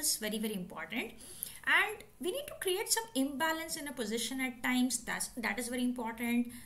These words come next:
That makes the opponent go wrong. Sometimes it is an attack to the enemy king. And if you go for an all-out attack, it becomes very difficult for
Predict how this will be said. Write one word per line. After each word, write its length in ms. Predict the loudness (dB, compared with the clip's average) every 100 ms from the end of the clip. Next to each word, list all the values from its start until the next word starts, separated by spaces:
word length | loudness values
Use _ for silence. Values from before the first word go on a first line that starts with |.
| -10
That 320 | 0 0 0
makes 280 | -2 0 0
the 80 | 0
opponent 320 | -2 0 0
go 160 | 2 0
wrong. 420 | 2 2 2 2 -2 -2
Sometimes 560 | 2 4 2 0 -2
it 120 | 0 0
is 280 | 0 0 -4 -10 -4
an 120 | -4 -2
attack 480 | -2 2 0 0 -2
to 80 |
the 200 | 0 0 2
enemy 300 | 2 6 4
king. 500 | 4 2 4 2 0 -10 -10
And 300 | -2 -2 -2 -8
if 160 | -2 0
you 140 | 2
go 120 | 2 0
for 140 | 0
an 120 | -2 0
all-out 260 | 0 0
attack, 480 | -2 2 2 2 -2 -14 -20 -8
it 140 | -4
becomes 340 | -2 2 2 2
very 240 | 0 0
difficult 640 | 0 -2 -4 -2 0 0 -2
for 220 | -4